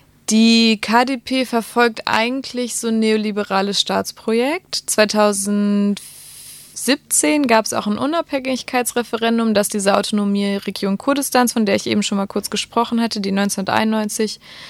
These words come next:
entstanden ist, zu einem unabhängigen Staat werden sollte. Das wurde dann aber doch durch, äh, Bagdad, aber zum Beispiel auch durch den, durch die Türkei verhindert.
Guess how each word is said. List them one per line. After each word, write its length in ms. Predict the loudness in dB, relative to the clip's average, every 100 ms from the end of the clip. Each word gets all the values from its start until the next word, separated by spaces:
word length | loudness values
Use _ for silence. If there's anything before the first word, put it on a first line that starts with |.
| -18 -16 0
entstanden 640 | 2 4 4 0 0 -4
ist, 580 | 0 2 2 0 -2 -2
zu 140 | -4 -2
einem 240 | -2 0
unabhängigen 600 | 0 -2 -2 -2 -2 -2
Staat 420 | 0 2 2 2
werden 260 | 0 0 0
sollte. 580 | 2 2 0 0 -2 -4 -10 -20 -20 -20 -20 _
Das 220 | -2 0
wurde 220 | 4 4 4
dann 240 | 4 2
aber 280 | -2 0 0
doch 380 | 2 2 0 -8
durch, 560 | -2 0 0 0 -4
äh, 580 | -2 2 4 4 2 0 2
Bagdad, 720 | 2 0 -4 0 2 0 0
aber 240 | 0 0
zum 140 | -2 0
Beispiel 300 | 0 2 4
auch 220 | 4 2
durch 220 | -4 -8
den, 460 | -6 -6 -6 -6 -4
durch 140 | -4
die 100 | -4
Türkei 640 | -6 -6 -2 0 0 0 -4
verhindert. 720 | -10 -6 -4 -2 -2 -4 -6